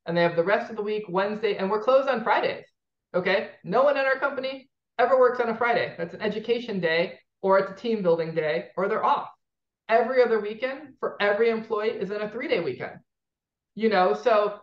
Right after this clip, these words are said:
all of these cultural benefits, and if they don't work Monday, it's a four-day weekend. You know, the list goes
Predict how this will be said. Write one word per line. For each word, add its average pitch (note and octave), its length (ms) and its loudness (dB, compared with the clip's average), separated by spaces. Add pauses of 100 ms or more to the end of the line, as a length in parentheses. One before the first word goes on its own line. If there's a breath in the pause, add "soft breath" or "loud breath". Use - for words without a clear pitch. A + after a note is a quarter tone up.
(180)
all B3 260 4
of A3+ 140 2
these G#3+ 260 -10
cultural G3+ 640 -6
benefits, F3 640 -6 (200)
and G3 100 -2
if G3+ 120 -4
they G#3 100 2
don't G#3 180 2
work G#3 180 -6
Monday, F#3+ 320 0
it's B3+ 140 -4
a - 100 -18
four-day A3 260 0
weekend. - 400 -12 (340)
You G#3 100 -4
know, G#3 120 2
the G#3 100 4
list A#3 320 2
goes F3+ 220 0